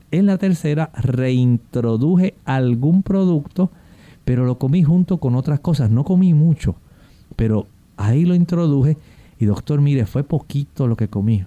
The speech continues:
Fueron unas galletitas que estaban riquísimas porque tenían mucho ajonjolí, y me las comí con una mantequillita de almendra, doctor. Estaban riquísimas,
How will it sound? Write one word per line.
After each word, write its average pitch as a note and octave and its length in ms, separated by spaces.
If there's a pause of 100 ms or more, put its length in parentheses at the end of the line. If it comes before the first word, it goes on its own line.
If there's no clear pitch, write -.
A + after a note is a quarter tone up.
Fueron E3+ 200
unas G3+ 140
galletitas D3 800 (580)
que G#2 540
estaban C3 300
riquísimas B2 540
porque G2 240
tenían A2 260
mucho C3+ 260
ajonjolí, A2 560 (380)
y A2 60
me G2+ 100
las G2 100
comí A2+ 260
con A#2+ 180
una B2+ 160
mantequillita A2+ 640
de G#2+ 60
almendra, G2 420
doctor. F#2+ 260
Estaban B2+ 280
riquísimas, C#3+ 920